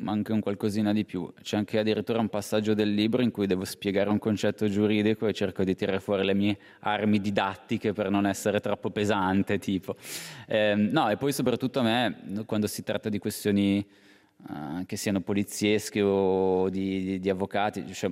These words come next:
un po' di credibilità ci, ci vuole e, e ogni tanto manca, non è per fare critiche, però,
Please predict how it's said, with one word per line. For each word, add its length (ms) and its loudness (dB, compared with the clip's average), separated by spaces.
un 120 -6
po' 120 -4
di 120 -4
credibilità 920 -2
ci, 240 -8
ci 220 -4
vuole 580 2
e, 360 -4
e 120 -4
ogni 160 0
tanto 320 -2
manca, 340 2
non 180 0
è 60 0
per 160 -8
fare 260 -4
critiche, 480 -4
però, 280 0